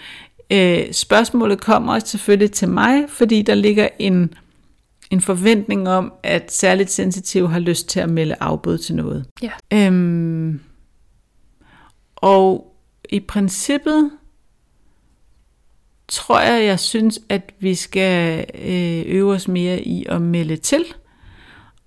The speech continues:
Speaker 1: og så være der på en måde, vi kan holde ud.
Speaker 2: Mm.
Speaker 1: Altså lave nogle strategier for, hvordan kan vi, hvordan kan vi møde op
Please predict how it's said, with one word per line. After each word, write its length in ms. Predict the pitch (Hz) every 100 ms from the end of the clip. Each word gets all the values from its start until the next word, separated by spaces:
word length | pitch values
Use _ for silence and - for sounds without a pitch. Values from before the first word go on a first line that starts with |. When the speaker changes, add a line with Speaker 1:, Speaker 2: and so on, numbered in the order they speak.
| _ -
Speaker 1:
og 140 | 196
så 160 | 220 196
være 360 | 180 175 190
der 100 | 214
på 160 | 220 196
en 100 | 180
måde, 420 | 170 170 185 185
vi 80 | 185
kan 140 | 175
holde 240 | 160 165 156
ud. 220 | - - - -
Speaker 2:
Mm. 240 | 214 196 190
Speaker 1:
Altså 180 | 185 180
lave 280 | 185 196 214
nogle 180 | 214 202
strategier 640 | - 196 185 190 202 190
for, 200 | - 170
hvordan 340 | 165 180 180
kan 200 | 190 214
vi, 260 | 185 185 170 -
hvordan 300 | 190 - 196
kan 220 | - 208
vi 80 | 196
møde 340 | 180 180 185 -
op 200 | 277